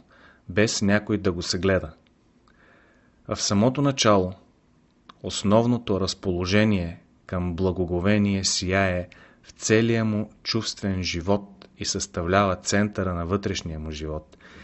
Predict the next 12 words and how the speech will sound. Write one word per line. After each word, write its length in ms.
Както 340
слънцето 760
оживотворява 920
с 140
лъчите 380
си 180
всички 540
живи 360
същества – 680
също 580
и 100
ученика, 640